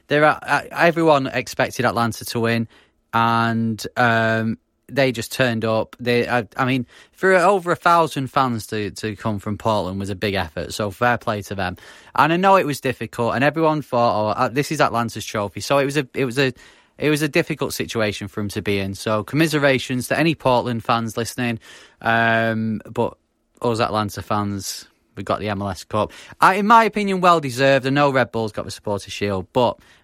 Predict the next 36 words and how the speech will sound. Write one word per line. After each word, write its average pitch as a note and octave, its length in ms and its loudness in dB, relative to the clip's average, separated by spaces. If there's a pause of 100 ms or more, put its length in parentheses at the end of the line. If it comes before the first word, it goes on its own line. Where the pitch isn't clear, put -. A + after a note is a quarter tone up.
well F3 240 6
deserved A#2+ 420 -2
for A#2+ 120 -4
Atlanta. A2 540 0 (220)
And F#3 140 2
it's F3+ 120 -2
kind A3 320 4
of F#3 100 -2
like F3+ 220 4
the D#3+ 120 2
end E3 220 2
of D3 80 -4
the D3 100 -2
first C#3+ 400 0
chapter - 460 -2
of A2+ 120 -6
the B2 80 -2
Atlanta A#2 420 -2
United A2+ 400 -2
story G#2+ 440 0
now. D#2+ 220 -6 (760)
End E3+ 180 2
of G3 80 2
the D#3+ 80 -4
first C#3 280 0
chapter. G#2+ 520 -4 (500)
We A#2+ 140 2
now D#3+ 200 4
move D3+ 340 0
on. A#2 320 4
We're G#2+ 200 -14
gonna G2+ 80 -4
have G2+ 80 -4
a G#2+ 60 -2
new E3 180 4
manager. B2 580 0